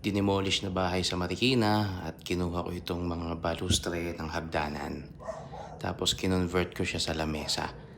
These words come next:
Bumili na lang ako ng ilang kahoy para ipabuo ko siya sa karpintero ko. Tapos nagpaluto ako, tempered glass, cut to size sa lamesa. Yan, tempered glass yan. Okay, so kinulayan namin ito ng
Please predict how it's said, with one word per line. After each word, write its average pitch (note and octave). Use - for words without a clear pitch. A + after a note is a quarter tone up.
Bumili F2
na E2+
lang F2
ako E2+
ng E2+
ilang E2+
kahoy G#2
para F2
ipabuo F2
ko F#2
siya -
sa E2+
karpintero E2
ko. D#2
Tapos -
nagpaluto D#2+
ako, -
tempered E2
glass, -
cut -
to E2
size D#2
sa E2
lamesa. D#2+
Yan, C#2+
tempered D#2
glass D2+
yan. D2
Okay, -
so E2+
kinulayan F2+
namin F2
ito F2+
ng E2+